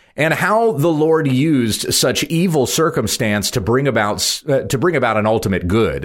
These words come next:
There's a lot of that in Genesis, in fact, especially when you consider that when Joseph's brothers ask for his forgiveness in Genesis fifty twenty, he says to them that you meant this for evil, but God meant it for good, that he would bring about the salvation of many people.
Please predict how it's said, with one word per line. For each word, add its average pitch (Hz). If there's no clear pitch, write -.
There's 120
a 123
lot 139
of 104
that 92
in 85
Genesis, 85
in 82
fact, 76
especially 156
when 131
you 123
consider 120
that 107
when 117
Joseph's 135
brothers 113
ask 113
for 110
his 107
forgiveness 95
in 98
Genesis 117
fifty 117
twenty, 143
he 90
says 92
to 98
them 85
that 101
you 104
meant 131
this 107
for 110
evil, 135
but 95
God 113
meant 104
it 92
for 95
good, 90
that 101
he 123
would 107
bring 135
about 131
the 113
salvation 104
of 98
many 117
people. 156